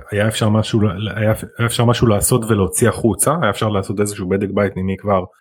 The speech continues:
במשחק, אבל זה גם, זה היה יכול קצת אולי לערער את השחקנים ולגרום להם, אה, אה, להיות, אה, קצת טעונים בתוך כדי המשחק,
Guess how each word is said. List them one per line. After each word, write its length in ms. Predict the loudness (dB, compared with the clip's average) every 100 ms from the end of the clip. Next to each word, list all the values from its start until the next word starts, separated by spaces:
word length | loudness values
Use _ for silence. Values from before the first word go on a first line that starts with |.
| _
במשחק, 460 | -4 -2 0 0 0
אבל 160 | 0
זה 100 | 2
גם, 260 | 2 2 2
זה 60 | 2
היה 100 | 2
יכול 220 | 0 -2
קצת 240 | -2 -4
אולי 160 | -2 -2
לערער 240 | -2 -4
את 80 | -4
השחקנים 500 | -4 -4 -4 0 2 2
ולגרום 360 | 2 2 2
להם, 180 | 2 0
אה, 60 | 0
אה, 80 | -4 -8 _ -6 -2
להיות, 300 | 2 2 4
אה, 160 | 4 4
קצת 220 | 2 -2 2
טעונים 420 | 2 4 4 4
בתוך 300 | 2 0 2
כדי 220 | 2 2
המשחק, 480 | 2 0 0 0 -2